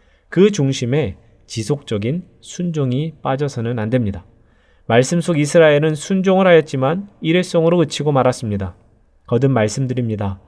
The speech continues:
하나님께서 우리에게 원하시는 것은 지속적인 순종입니다.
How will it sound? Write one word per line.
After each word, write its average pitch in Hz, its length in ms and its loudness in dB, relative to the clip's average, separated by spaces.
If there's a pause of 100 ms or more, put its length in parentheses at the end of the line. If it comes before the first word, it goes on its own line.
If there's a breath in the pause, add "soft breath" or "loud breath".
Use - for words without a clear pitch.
(280 soft breath)
하나님께서 160 540 2
우리에게 139 300 2
원하시는 123 520 2
것은 160 360 -4 (220)
지속적인 117 760 -4
순종입니다. 135 840 -4